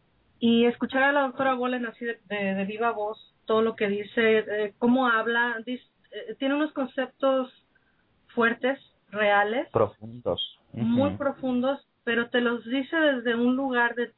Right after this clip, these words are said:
Speaker 1: tanto amor que
Speaker 2: Y humildad.
Speaker 1: el, y, y te entran, te entran porque te entran. O sea, a mí me costó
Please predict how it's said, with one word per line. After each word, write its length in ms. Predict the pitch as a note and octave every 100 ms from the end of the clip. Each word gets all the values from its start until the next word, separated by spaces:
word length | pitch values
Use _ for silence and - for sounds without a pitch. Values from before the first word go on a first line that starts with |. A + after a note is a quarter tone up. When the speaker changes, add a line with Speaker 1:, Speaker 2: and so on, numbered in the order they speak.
| -
Speaker 1:
tanto 540 | A3+ A#3+ A#3+ C4 B3
amor 520 | G#3 F#3+ G3 G3 A3+ - _ _ _ _ _ _ _ _ _ -
que 520 | A#3 A3 G#3+ G#3 G3+
Speaker 2:
Y 40 | G#3+
humildad. 440 | G3 F#3 F3 F#2+
Speaker 1:
el, 140 | A#3 - - - _
y, 160 | A#3+ - B3
y 40 |
te 180 | - A3+
entran, 380 | D#4 - A#3+ F3
te 80 | -
entran 280 | A#3 B3+ D4
porque 180 | C#4 G#3
te 160 | A3
entran. 320 | A3 A3 F#3+ F#3
O 60 |
sea, 140 | G3 A3
a 40 |
mí 100 | A#3
me 140 | A#3+
costó 600 | B3 B3 - A#3+ A#3 A#3